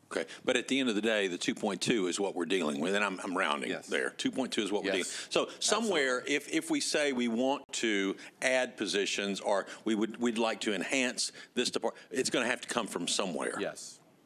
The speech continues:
Speaker 1: Okay.
Speaker 2: Yes.
Speaker 1: All right. And I really think, uh, and Councilman Schulman, I'm gonna ask you to kinda echo, 'cause you were looking in some stuff, uh, with regards to the, um, the Y W C A specifically about the nonprofits. You know,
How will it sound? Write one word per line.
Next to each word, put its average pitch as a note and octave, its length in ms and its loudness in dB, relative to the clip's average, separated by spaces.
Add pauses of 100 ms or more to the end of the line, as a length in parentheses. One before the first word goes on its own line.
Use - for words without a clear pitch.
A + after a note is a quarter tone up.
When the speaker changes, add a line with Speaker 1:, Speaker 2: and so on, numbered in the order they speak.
(480)
Speaker 1:
Okay. - 200 0
Speaker 2:
Yes. - 320 -4 (500)
Speaker 1:
All F#2 60 2
right. E2 180 2 (500)
And A2 480 2
I C3 100 4
really C#3+ 340 2
think, A2 420 0
uh, F#2 380 4
and F#2+ 240 -4
Councilman G#2+ 360 -2
Schulman, G#2+ 300 0
I'm F#2+ 340 -2
gonna F2+ 180 0
ask F2+ 360 0
you F#2+ 140 -2
to D#2+ 80 -4
kinda F#2 280 0
echo, F#2+ 220 0
'cause F2 180 -4
you G#2 80 2
were F#2 140 2
looking F#2 240 0
in F2 120 -2
some F2 200 -6
stuff, - 340 -2
uh, D#2+ 200 0 (400)
with F2+ 120 -2
regards F2+ 360 0
to F2+ 100 -6
the, E2+ 240 0
um, D#2+ 400 -4
the E2+ 260 -2
Y F2+ 240 0
W E2+ 300 -4
C - 220 0
A F2 100 2
specifically E2 960 -2 (260)
about F#2+ 200 0
the F#2+ 60 -4
nonprofits. F#2 680 0 (280)
You A#2 60 -2
know, G2+ 80 2